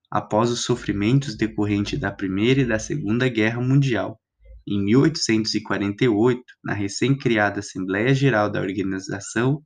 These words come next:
das Nações Unidas, mais conhecida como onu, os Estados-membros assinaram a Declaração Universal dos Direitos Humanos, que em seu primeiro artigo diz:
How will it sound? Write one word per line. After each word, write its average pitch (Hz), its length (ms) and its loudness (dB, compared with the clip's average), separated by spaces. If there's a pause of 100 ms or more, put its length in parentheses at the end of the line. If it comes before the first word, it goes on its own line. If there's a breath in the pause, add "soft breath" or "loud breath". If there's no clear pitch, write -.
das 104 220 0
Nações 101 460 -4
Unidas, 139 500 0 (440)
mais 95 280 -2
conhecida 95 420 -4
como 139 320 4
onu, 131 300 4 (520 loud breath)
os 117 160 2
Estados-membros 131 1040 2
assinaram 110 760 0
a 104 80 2
Declaração 127 880 0
Universal 147 760 2
dos 107 160 0
Direitos 98 580 -2
Humanos, 113 580 -4 (680)
que 107 120 -2
em - 20 4
seu 101 240 -2
primeiro 110 320 0
artigo 160 480 0
diz: 101 500 -4